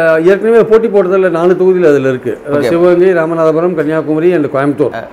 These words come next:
Speaker 2: அதாவது கொங்கு மண்டலத்துல வந்து கோவை, அஹ்,
Speaker 1: கோவை.
Speaker 2: கோவை, நீலகிரி இந்த
Speaker 1: ஆமா.
Speaker 2: பகுதி வச்சுப்போம்.
Speaker 1: ஆமா.
Speaker 2: கீழே வந்து தென்காசி, திருநெல்வேலி,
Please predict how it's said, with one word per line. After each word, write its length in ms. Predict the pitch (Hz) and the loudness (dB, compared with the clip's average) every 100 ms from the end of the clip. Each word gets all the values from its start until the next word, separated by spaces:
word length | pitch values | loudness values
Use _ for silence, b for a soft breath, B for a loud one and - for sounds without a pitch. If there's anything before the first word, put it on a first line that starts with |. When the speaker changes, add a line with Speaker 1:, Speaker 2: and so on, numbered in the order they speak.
| - | -8
Speaker 2:
அதாவது 480 | 123 147 185 180 151 | -2 0 0 -2 -2
கொங்கு 240 | 190 208 | -2 -2
மண்டலத்துல 360 | 190 165 147 143 | 0 0 -2 -2
வந்து 180 | 147 180 - | -4 -4 0
கோவை, 420 | 160 170 180 180 - | 2 2 0 -4 -2
அஹ், 200 | 143 170 | 2 4
Speaker 1:
கோவை. 200 | 151 156 - | 2 -2 -2
Speaker 2:
கோவை, 240 | 165 165 156 | 2 2 2
நீலகிரி 300 | 143 120 113 | 0 0 -4
இந்த 200 | 120 127 | -2 -2
Speaker 1:
ஆமா. 40 | |
Speaker 2:
பகுதி 160 | 135 131 | 0 -2
வச்சுப்போம். 240 | 107 107 | -6 -6
Speaker 1:
ஆமா. 220 | 147 151 | -4 -6
Speaker 2:
கீழே 200 | 135 202 | -2 0
வந்து 240 | 170 170 165 | 2 0 -4
தென்காசி, 600 | 165 160 190 185 143 123 | -2 -2 -2 -4 -4 -4
திருநெல்வேலி, 520 | 147 139 123 135 165 | -4 -2 -2 -2 -4